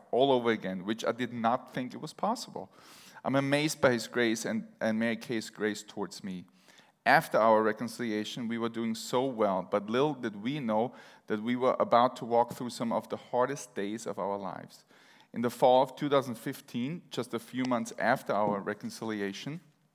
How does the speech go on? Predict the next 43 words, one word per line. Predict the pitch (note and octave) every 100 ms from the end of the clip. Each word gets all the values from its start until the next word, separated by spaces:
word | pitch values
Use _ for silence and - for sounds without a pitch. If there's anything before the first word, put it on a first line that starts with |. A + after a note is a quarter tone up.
| _ _ - _ _ _ - - - - - _
I | B2+ B2+
got, | B2+ B2 A#2+
uh, | A#2+ A2+
really | A2+ C3+ C3+
ill | A2+ B2+ G#2+
and | - G#2+
almost, | A2+ A#2 A2 -
uh, | - G#2+ F#2+ -
died. | G2 G#2+ G#2 G2 - - - - _
I | -
basically | B2+ B2 C3
had | B2+
a | A#2
severe | - A#2+ A2+ C#3
reaction | B2 F#2+ G#2+ - C#3+ B2
to | C3
an | A#2
antibiotic | G#2 A2+ A2+ A#2 G#2+ A2 C3 D3 -
and | A2
got | G#2 A2 - -
Steven | - - A2+ A#2
Johnson | A2 G#2+ G#2+ - G2+
syndrome. | - F#2+ F#2 F2+ F2
Don't | G2+ A2
Google | G2 G2+ G2 F#2 - F#2+
any | F#2 F2
images | F2 D#2+ B2 -
<laughs> | -
there. | - - - - - - -
I | -
was | C#3+ D3
on | D3
life | C#3 C3+
support, | D3 F3+ D#3+ E3+ F#3+
and | A#2+
it | A#2+
was | A#2
during | B2+ C3 B2
this | C3+ -
time | - - B2 A#2+ B2
that | A2
my | A2 G#2
faith | - B2 A2 B2+